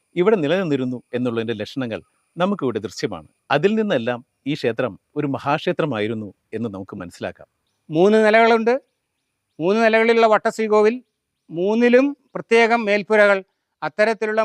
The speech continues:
Speaker 2: മൂന്ന് നില വട്ടശ്രീകോവിൽ ലോകത്താദ്യമായി പണി കഴിപ്പിച്ചിട്ടുള്ളത് ഈ ഗ്രാമത്തിലാണ്. അണ്ണല്ലൂർ ഗ്രാമത്തിൻ്റെ അഭിമാനമായി മാറിയ സ്ഫടിക മഹാദേവ ക്ഷേത്രത്തിലെ മൂന്ന് നില വട്ടശ്രീകോവിലും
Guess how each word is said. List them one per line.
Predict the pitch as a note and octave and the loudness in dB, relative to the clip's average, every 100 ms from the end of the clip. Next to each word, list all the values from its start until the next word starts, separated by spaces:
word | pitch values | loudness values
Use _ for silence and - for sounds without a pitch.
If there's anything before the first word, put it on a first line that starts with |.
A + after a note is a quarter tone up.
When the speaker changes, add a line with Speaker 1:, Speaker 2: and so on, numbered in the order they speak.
| G3 | -2
Speaker 2:
മൂന്ന് | G3 G#3+ | -6 -2
നില | G#3 G#3 | 0 0
വട്ടശ്രീകോവിൽ | G#3 F#3+ G3+ G3 G3 G3+ - _ _ D#3 | -4 -4 -2 0 0 -2 -8 _ _ -2
ലോകത്താദ്യമായി | F3 F#3+ G#3+ F3+ F3+ F#3 A#3+ A3+ G#3 G#3 G3+ _ _ _ | 0 2 0 0 0 2 0 2 0 -2 -8 _ _ _
പണി | F3+ F#3+ | -4 -2
കഴിപ്പിച്ചിട്ടുള്ളത് | F#3+ F#3+ F3 F3 F#3 F3+ F3+ _ _ D3+ | -2 -4 -10 -8 -4 -4 -6 _ _ -4
ഈ | E3+ E3+ | -2 0
ഗ്രാമത്തിലാണ്. | E3+ D#3+ D3+ D#3 C#3 G#2+ _ _ _ _ _ _ _ _ _ - | 0 -2 -4 -6 -6 -8 _ _ _ _ _ _ _ _ _ -18
അണ്ണല്ലൂർ | E3 G3 G3+ G3+ G3 | -6 -2 2 2 4
ഗ്രാമത്തിൻ്റെ | G3 G3 - G3+ F3+ | 2 2 -4 0 0
അഭിമാനമായി | F#3+ A3 A#3 A#3+ G#3+ G3+ F#3 | 2 4 6 6 4 2 0
മാറിയ | F#3 F3+ F#3 F#3 F3+ _ _ _ _ | -2 0 0 0 -4 _ _ _ _
സ്ഫടിക | _ E3 F3+ A#3 B3+ | _ 0 4 4 4
മഹാദേവ | G#3+ G#3+ G3 F#3+ F3+ | 4 4 4 2 -2
ക്ഷേത്രത്തിലെ | F#3 F3+ F3+ E3+ | -6 -6 -6 -4
മൂന്ന് | F3+ A3 A#3+ | -4 -2 2
നില | A3+ | 2
വട്ടശ്രീകോവിലും | G3+ G#3 - F#3 F3 E3 E3 | 2 -2 -2 0 0 -2 -4